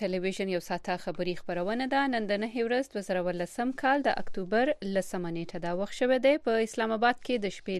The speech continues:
لس، په کابل کې دي نهه نیمې او په واشنگټن ډي سي کې د غرمې یوه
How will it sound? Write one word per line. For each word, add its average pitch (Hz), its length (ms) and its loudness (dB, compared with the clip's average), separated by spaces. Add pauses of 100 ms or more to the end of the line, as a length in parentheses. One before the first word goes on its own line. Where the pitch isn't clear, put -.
(100)
لس، 233 260 0
په 208 220 0
کابل 208 360 2
کې 247 60 -2 (100)
دي 240 160 0
نهه 190 220 -2
نیمې 220 220 2 (440)
او 208 160 6
په 208 240 6
واشنگټن 208 500 0
ډي 214 140 -2
سي 220 80 -2
کې 220 180 0
د - 100 2
غرمې 185 360 0
یوه 180 120 2